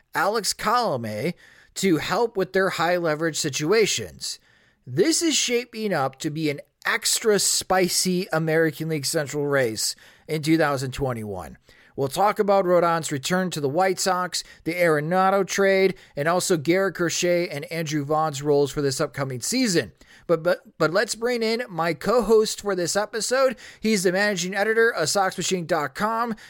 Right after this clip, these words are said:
It's Jim Margalus, and hello, Jim. The Twins' offseason is finally rounding into shape with just a couple of weeks before spring training.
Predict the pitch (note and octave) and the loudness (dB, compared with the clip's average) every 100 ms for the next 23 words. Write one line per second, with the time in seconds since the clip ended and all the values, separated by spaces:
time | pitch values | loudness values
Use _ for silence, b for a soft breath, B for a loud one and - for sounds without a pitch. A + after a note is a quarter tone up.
0 | B F3 C#3 - A3 A3 G3 A3 A#3+ B3 | B -4 -4 0 0 2 2 2 2 4
1 | C4 B3+ G#3 F#3+ B3+ D4+ D4+ B3 D#3+ F#3 | 2 0 -2 0 2 4 2 2 0 2
2 | E3 B2+ G2 - _ _ C#3+ C3 - A#3+ | 4 2 -4 -18 _ _ -4 -4 0 0
3 | C#4 A3+ A3 G#3 G#3+ A3 G#3 A3+ A3+ _ | 0 -2 -2 -4 -4 -4 -2 -2 -2 _
4 | E3 E3 D#3 C#3 C3 _ - - F3 C4+ | -4 -2 -2 -4 -8 _ -18 -6 -2 -2
5 | C4 G3 D3 C3+ C3 B2+ A2+ A2 G#2+ - | -2 -4 0 0 0 -4 -8 -10 -8 0
6 | D3 F#3+ - b b b D3+ C#3+ D#3 - | 2 2 0 b b b -4 0 0 0
7 | C#3 D3+ - C#3+ C#3 D3 C#3+ C#3+ C3 D3 | -2 -4 -2 -4 0 0 0 -6 -2 -2
8 | C3+ - C3 A#2 - F3 A3 C4+ | -2 -4 -8 -8 -4 -4 -4 -6